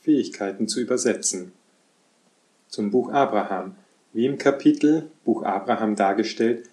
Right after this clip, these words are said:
verstand Joseph Smith alles an den Papyri falsch. Die Faksimiles, die Namen, die Götter, den szenischen Kontext, die Tatsache, dass es sich bei den Papyri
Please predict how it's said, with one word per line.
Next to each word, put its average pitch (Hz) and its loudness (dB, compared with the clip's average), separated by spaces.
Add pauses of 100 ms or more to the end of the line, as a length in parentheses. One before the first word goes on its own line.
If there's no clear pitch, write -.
verstand - -2
Joseph 120 0
Smith 110 -2 (380)
alles 110 2
an 117 -6
den 110 2
Papyri 104 0
falsch. 98 -6 (420)
Die - -20
Faksimiles, 135 -2 (320)
die 107 -4
Namen, 98 -4
die 110 -6
Götter, 135 0 (640)
den 107 0
szenischen 110 -2
Kontext, - -4 (120)
die 107 -10
Tatsache, - -4 (200)
dass - -8
es 113 -2
sich - -4
bei 113 0
den 104 -2
Papyri 104 0